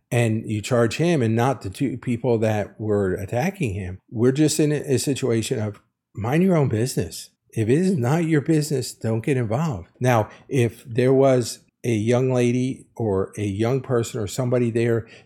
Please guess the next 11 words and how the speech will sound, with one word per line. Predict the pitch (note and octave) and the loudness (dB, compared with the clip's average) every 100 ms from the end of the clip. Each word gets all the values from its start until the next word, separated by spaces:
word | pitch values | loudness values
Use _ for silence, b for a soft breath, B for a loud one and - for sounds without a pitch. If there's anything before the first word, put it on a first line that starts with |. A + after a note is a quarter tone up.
| - | -4
that | G#2+ F#2 | -2 -2
he | G#2+ B2+ | 0 2
was | B2+ | 2
physically | - B2 A2 B2 A2+ G#2 | 2 -2 -2 -2 -2 0
attacking, | F2+ - D#3 G#3 A3 C#3 A#2+ A#2 B B | -2 -4 -2 -2 -2 -2 -2 -4 B B
then | A#2+ C3 | 0 2
he | D#3+ | 4
could | C#3+ | 2
say, | - A#2 | 0 0
"Yes, | C3 F3 B2+ - | 2 2 2 -2
I | A2+ B2+ D#3+ F3+ D#3+ | -4 -2 2 2 0